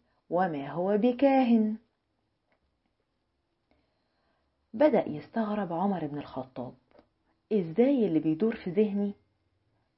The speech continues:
إجابته في قراءة القرآن عند محمد؟ وبدأ يستعجب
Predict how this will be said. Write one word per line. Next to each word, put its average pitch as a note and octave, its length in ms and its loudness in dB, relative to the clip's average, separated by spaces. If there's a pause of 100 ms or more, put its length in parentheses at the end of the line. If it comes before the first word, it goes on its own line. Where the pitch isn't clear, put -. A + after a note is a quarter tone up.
إجابته G#3 560 -2 (340)
في G3+ 100 -2
قراءة F#3+ 540 -4
القرآن E3 500 -4
عند D#3+ 300 -6
محمد؟ D3 520 -8 (1120)
وبدأ E3 460 0
يستعجب G#3+ 640 -2